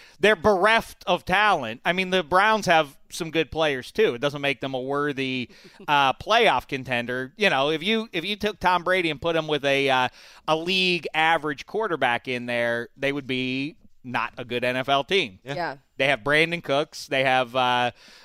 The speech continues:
Speaker 1: uh, Devin McCourty. They have the best tight end in the world, and that's, you know, there's not a lot behind that. You have a couple of interesting corners, but I do think that the,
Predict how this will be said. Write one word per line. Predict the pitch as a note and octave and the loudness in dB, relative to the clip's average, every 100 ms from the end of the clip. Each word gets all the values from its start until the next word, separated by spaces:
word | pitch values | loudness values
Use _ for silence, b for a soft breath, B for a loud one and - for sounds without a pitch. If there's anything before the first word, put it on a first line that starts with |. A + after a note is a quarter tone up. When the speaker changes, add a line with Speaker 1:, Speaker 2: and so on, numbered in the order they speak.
| b | b
Speaker 1:
uh, | B2+ B2+ | -4 -2
Devin | A#2+ D3+ E3 D#3+ | 0 0 -2 -8
McCourty. | - C#3 C3 C3+ D#3 | -8 -6 -4 -4 -2
They | C#3 | 0
have | B2+ B2 | -2 -2
the | |
best | A#2 C#3+ - - | -2 -2 -2 -4
tight | C#3+ B2+ | -2 -2
end | B2+ B2+ | -4 -4
in | B2 | -8
the | |
world, | A2+ A2 A2 B2+ C#3+ | -6 -4 -4 -4 -6
and | C#3+ C#3 - | -10 -12 -6
that's, | C#3 D#3 - | -2 -2 -4
you | C#3+ D#3+ | -10 -6
know, | B2 A#2+ B2 | -4 -6 -8
there's | C3 D3 C3+ | -4 -4 0
not | D3+ E3+ | 0 0
a | C3+ | -2
lot | B2+ D3 D3+ - C3+ | -2 2 0 0 -8
behind | A#2 C#3 C#3 G#2+ | -4 -2 -4 -6
that. | G#2 | -8
You | A#2 | -8
have | |
a | A2+ | -6
couple | C3+ C3+ C3+ | -6 -4 -4
of | C3 | -4
interesting | C3 B2+ B2+ - B2 | -4 -2 -4 -4 -12
corners, | - E3+ D#3+ C3 G#2 | -10 -6 -6 -8 -6
but | B2+ A#2+ - b b b - | -4 -4 -8 b b b -8
I | |
do | C3 A3 | -6 -4
think | G#3 F3+ | -4 -4
that | D#3+ | -4
the, | C#3+ | -8